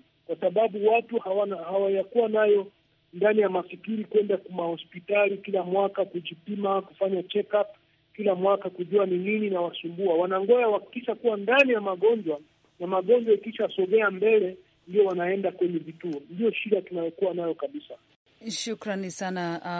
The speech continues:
Speaker 2: uh, Doctor Hans kutoka huko Jamhuri ya Kidemokrasia ya Kongo. Katika laini ya simu yupo Mariam Kombo ambaye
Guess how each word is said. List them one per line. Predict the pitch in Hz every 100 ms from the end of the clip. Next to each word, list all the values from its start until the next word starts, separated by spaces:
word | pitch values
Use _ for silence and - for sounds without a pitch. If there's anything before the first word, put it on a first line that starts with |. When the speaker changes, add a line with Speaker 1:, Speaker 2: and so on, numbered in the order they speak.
| 170 165
Speaker 2:
uh, |
Doctor | 175 170 - 185
Hans | 175 175 160 175
kutoka | - 170 180
huko | 165 165 175 160
Jamhuri | 165 170 165 170 170
ya | 160
Kidemokrasia | 180 170 165 170 - 165 156 170
ya |
Kongo. | - 190 165
Katika | - 220 240
laini | 226 247 240
ya |
simu | 233 285 262 220 196 - -
yupo | 196 233 190 220 208 190 202
Mariam | 202 202 202 190 185 170 160 156 139 107 -
Kombo | 214 170 160 185 220
ambaye | 170 156 175 175 175 165